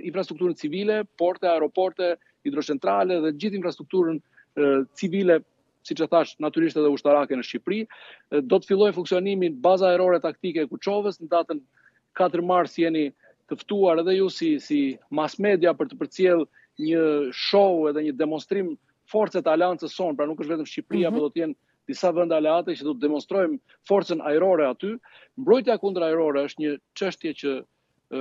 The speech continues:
Speaker 1: është sfidë, është gjithë vendet e natos, natyrisht dhe për ne që jemi një aleat i vogël në nato, por siç e thash, jemi pjesë e kontributit gjithashtu në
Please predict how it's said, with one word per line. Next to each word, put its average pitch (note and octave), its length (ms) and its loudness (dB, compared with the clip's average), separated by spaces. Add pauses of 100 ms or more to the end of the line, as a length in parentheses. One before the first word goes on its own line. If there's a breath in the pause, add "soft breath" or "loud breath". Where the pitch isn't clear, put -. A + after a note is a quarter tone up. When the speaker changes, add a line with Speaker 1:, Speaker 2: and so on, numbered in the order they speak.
(140)
Speaker 1:
është B2 160 -12
sfidë, D3 320 2 (240)
është - 240 -14 (140)
gjithë F3+ 200 -4
vendet G#3+ 200 2
e G#3+ 40 -2
natos, G#3 280 -2
natyrisht D#3+ 360 0
dhe E3+ 80 0
për D3 140 -6
ne E3 160 0 (320)
që - 100 -6
jemi D#3+ 240 2
një D3+ 300 0
aleat C#3+ 340 2
i C3 40 -2
vogël E3 400 -2 (460 loud breath)
në D#3 140 0
nato, F3+ 320 2
por F3 480 2
siç E3 200 -6
e D#3+ 60 0
thash, E3+ 460 0 (100)
jemi D#3 280 2 (120)
pjesë G3+ 260 2
e D#3+ 40 0
kontributit E3 640 -2
gjithashtu D3+ 480 -2
në E3 220 0